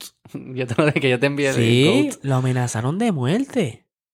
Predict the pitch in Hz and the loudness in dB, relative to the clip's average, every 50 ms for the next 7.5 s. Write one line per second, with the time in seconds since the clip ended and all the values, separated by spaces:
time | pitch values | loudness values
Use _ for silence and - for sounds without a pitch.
0 | _ _ - 143 147 151 139 143 156 - 190 190 190 180 165 156 160 160 170 185 | _ _ 0 0 2 2 0 -2 -4 -2 0 2 2 2 2 2 2 0 0 -2
1 | 190 185 180 175 - 151 139 123 - - 135 123 120 113 107 - 151 165 170 170 | 0 0 -2 -2 -2 -4 -4 -6 -6 -4 0 2 2 0 2 2 2 4 4 4
2 | 165 160 151 139 - 135 117 - 135 127 - 160 156 139 - 147 151 156 156 151 | 4 2 0 2 2 0 2 2 0 0 2 2 0 2 4 2 4 4 2 0
3 | - - - - - - _ _ _ - - 170 - 196 196 240 240 220 233 220 | -2 -8 -16 -18 -18 -20 _ _ _ -4 -4 0 2 2 2 4 2 2 2 0
4 | 226 196 180 160 151 147 151 160 165 160 180 175 170 175 175 175 175 165 - 151 | 0 0 2 2 4 4 2 0 0 2 2 4 4 4 2 2 0 0 0 -2
5 | 127 127 110 107 - 156 160 160 160 175 175 170 - 180 175 165 170 170 170 156 | -2 -2 -2 -4 -2 0 0 2 2 2 0 0 -2 -2 -2 0 0 0 0 0
6 | 165 170 170 170 165 165 160 151 - 151 160 185 190 156 135 131 131 147 147 131 | -2 -4 -4 -4 -4 -4 -6 -4 -4 -2 0 2 2 2 0 0 -2 -4 -6 -2
7 | 120 110 107 117 110 143 156 160 151 143 | 0 0 0 0 0 -2 -4 -4 -4 -6